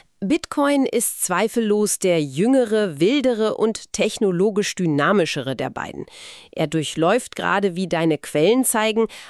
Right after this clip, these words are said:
einen sichtbaren Reifeprozess, getrieben durch wachsende Akzeptanz bei Individuen und Institutionen und durch ständige technologische Innovation. Ob er sich dauerhaft als das digitale Gold etabliert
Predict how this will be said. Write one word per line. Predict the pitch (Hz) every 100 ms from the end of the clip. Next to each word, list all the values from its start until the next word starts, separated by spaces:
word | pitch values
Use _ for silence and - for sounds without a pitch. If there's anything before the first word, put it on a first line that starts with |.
| -
einen | 202 208 190 147
sichtbaren | 202 269 - 202 175 147
Reifeprozess, | 127 190 277 190 139 - 139 - 120 - - -
getrieben | 165 - 226 233 233
durch | 175 -
wachsende | 170 - - 202 175
Akzeptanz | 165 - 165 - - 208 196
bei | -
Individuen | 160 165 165 160 254 269 220 233
und | 214 190 -
Institutionen | 196 - 190 165 160 - 175 202 285 - - - -
und | 254 359 -
durch | 285 277 -
ständige | 175 233 277 254 277
technologische | - 247 - 262 220 226 240 247 -
Innovation. | 240 - 247 247 247 - - 254 147 - _ - - - _
Ob | 247 -
er | 220
sich | 190 - -
dauerhaft | 160 240 302 294 - -
als | 190 180
das | - 160 -
digitale | - 233 214 - 185 185 170
Gold | 143 147 254 - 247
etabliert | 254 240 226 262 277